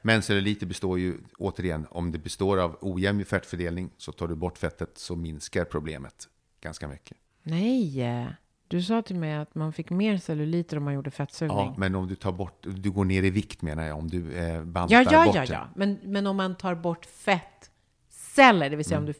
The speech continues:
Speaker 2: fettsuger dig,
Speaker 1: Ja.
Speaker 2: då får du mer celluliter.
Speaker 1: Ja.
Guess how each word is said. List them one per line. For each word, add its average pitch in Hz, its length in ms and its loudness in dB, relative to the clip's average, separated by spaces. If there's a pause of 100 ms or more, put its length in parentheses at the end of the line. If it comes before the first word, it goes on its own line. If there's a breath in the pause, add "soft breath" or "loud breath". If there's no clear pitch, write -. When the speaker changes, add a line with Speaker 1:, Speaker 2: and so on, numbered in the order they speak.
(140)
Speaker 2:
fettsuger 214 720 0
dig, - 140 -10
Speaker 1:
Ja. 87 180 -4
Speaker 2:
då 170 80 0
får 160 140 -4
du 151 60 -2
mer 139 120 -6
celluliter. 135 580 -8
Speaker 1:
Ja. 80 260 -8